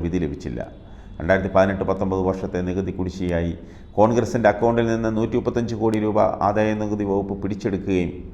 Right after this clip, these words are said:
ചെയ്തിരുന്നു. ഇതോടെ പാർട്ടി ഫണ്ടുകൾ പ്രതിസന്ധിയിലായി. ഇലക്ട്രൽ ബോണ്ട് വഴി നേടിയ തുകയും പിൻവലിക്കാനാവാതെ കിടക്കുകയാണ്. കഴിഞ്ഞ മൂന്ന് വർഷത്തെ നികുതി പുനർനിർണയത്തിനുള്ള കാലാവധി വരുന്ന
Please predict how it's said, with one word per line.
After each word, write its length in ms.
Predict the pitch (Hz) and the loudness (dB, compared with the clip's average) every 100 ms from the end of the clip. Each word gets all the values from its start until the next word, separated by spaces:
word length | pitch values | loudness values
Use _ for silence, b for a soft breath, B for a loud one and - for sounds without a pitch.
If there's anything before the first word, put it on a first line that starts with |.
| - | -10
ചെയ്തിരുന്നു. 420 | - 78 76 65 - - B B B - | -6 -4 -4 -8 -10 -14 B B B -6
ഇതോടെ 240 | 90 98 101 92 | 0 2 2 2
പാർട്ടി 260 | 92 110 98 | 2 0 -4
ഫണ്ടുകൾ 320 | 98 95 92 80 | -4 -2 -4 -6
പ്രതിസന്ധിയിലായി. 760 | - 87 98 87 78 71 60 - - B B B - | -10 -10 -8 -6 -4 -6 -8 -10 -16 B B B 2
ഇലക്ട്രൽ 320 | 107 123 123 131 123 | 6 6 4 4 6
ബോണ്ട് 240 | 123 120 117 | 6 6 4
വഴി 160 | 117 113 | 4 2
നേടിയ 260 | 113 113 107 107 - - - - - | 2 4 2 0 -6 -16 -18 -8 -4
തുകയും 360 | 98 104 101 101 | -2 0 -2 -4
പിൻവലിക്കാനാവാതെ 880 | 90 98 98 95 95 87 87 85 87 | -4 -2 -4 -2 -4 -2 -2 -2 -4
കിടക്കുകയാണ്. 600 | - 73 92 85 73 76 - - B B B B - | -8 -8 -8 -6 -6 -10 -14 -16 B B B B 4
കഴിഞ്ഞ 200 | 123 135 | 6 6
മൂന്ന് 200 | 120 147 131 | 6 6 4
വർഷത്തെ 340 | 113 110 113 101 | 2 0 0 0
നികുതി 280 | 95 101 98 80 - - - - - | 0 0 0 -2 -6 -14 -16 -10 -2
പുനർനിർണയത്തിനുള്ള 880 | 92 113 110 98 101 98 92 92 92 | 0 0 0 -2 -2 -4 -4 -4 -2
കാലാവധി 440 | 90 92 98 95 87 | -2 0 0 0 -2
വരുന്ന 220 | 87 95 | -2 -2